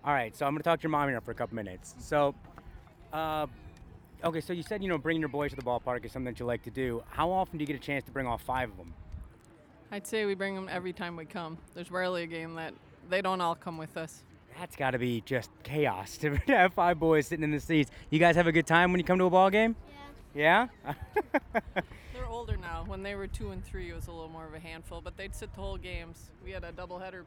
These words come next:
Speaker 2: Pittsburgh. They sat through both games, watched the whole thing.
Speaker 1: That is incredible. So do you think that, uh, your boys are gonna grow up and play a little ball themselves?
Speaker 2: They all play now.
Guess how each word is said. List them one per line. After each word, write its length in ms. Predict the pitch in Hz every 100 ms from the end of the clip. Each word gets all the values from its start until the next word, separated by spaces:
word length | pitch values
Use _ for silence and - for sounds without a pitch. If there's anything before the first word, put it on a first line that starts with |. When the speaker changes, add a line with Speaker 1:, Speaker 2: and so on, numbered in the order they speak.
| -
Speaker 2:
Pittsburgh. 480 | - - 214 208
They 120 | 190 170
sat 280 | 196 180
through 140 | - 180
both 280 | 165 175 -
games, 300 | 175 165 170 - - - - - - -
watched 260 | 175 165 -
the 60 |
whole 160 | 175 185
thing. 300 | - 175 160 - - - -
Speaker 1:
That 160 | 117 135
is 100 | 107
incredible. 600 | 104 - 123 131 101 98
So 240 | - 139
do 60 | 131
you 80 | 131
think 240 | - 151
that, 220 | 156 139
uh, 80 | 147
your 180 | 139 131
boys 240 | 135 147
are 40 | 131
gonna 120 | 139
grow 200 | 131 143
up 120 | 143
and 100 | 139
play 140 | 139 151
a 40 |
little 160 | 147 147
ball 220 | 143 147
themselves? 480 | 143 131 160 180 180 - - - - - - - - -
Speaker 2:
They 120 | 190
all 140 | 202
play 220 | 196 220 214
now. 340 | 214 208 190